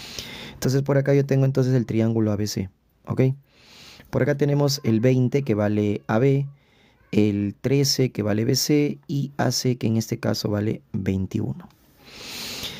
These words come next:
Nos piden entonces, eh, la distancia del baricentro hacia el lado A C. O sea que yo necesito trazar en este caso la mediana, que acá le pondría un M,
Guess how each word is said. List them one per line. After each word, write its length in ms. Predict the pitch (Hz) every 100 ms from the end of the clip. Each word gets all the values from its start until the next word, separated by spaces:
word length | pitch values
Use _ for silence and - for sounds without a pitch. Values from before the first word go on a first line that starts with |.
| - - -
Nos 220 | 151 -
piden 300 | 202 202 180
entonces, 960 | 165 180 180 170 185 175 170 - - -
eh, 520 | - 123 117 117 110 113
la 140 | 113
distancia 440 | 117 - 143 143 147
del 100 | 131
baricentro 540 | 117 113 127 127 135
hacia 200 | 131 107
el 40 |
lado 240 | 101 104 104
A 80 | 104
C. 280 | 135 110 - _ _ - - - - -
O 100 | -
sea 320 | 113 135 131 -
que 160 | 104
yo 300 | 92 98 110
necesito 840 | 117 123 139 139 160 139 131 123 123 _ _ -
trazar 460 | 98 92 - 101
en 100 | 104
este 220 | 107 -
caso 320 | - 104 - 98
la 160 | 101
mediana, 640 | 117 143 165 170 160 175 - _ _ _ _ -
que 100 | -
acá 180 | - 107
le 100 | 110
pondría 400 | 104 104 104 107
un 180 | 131
M, 300 | 180 160 170